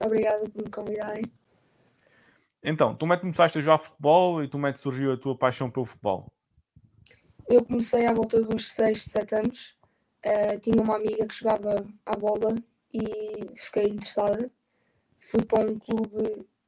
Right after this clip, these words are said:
Speaker 1: ah, inglês, primeiro cá na Holanda, e depois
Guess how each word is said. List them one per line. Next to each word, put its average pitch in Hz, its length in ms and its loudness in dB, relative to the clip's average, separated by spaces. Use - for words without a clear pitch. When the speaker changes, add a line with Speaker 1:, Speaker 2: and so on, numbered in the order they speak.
Speaker 1:
ah, 202 920 0
inglês, 214 600 -2
primeiro 202 380 -2
cá - 160 -8
na 202 80 -4
Holanda, 208 420 0
e 214 800 -6
depois 220 680 0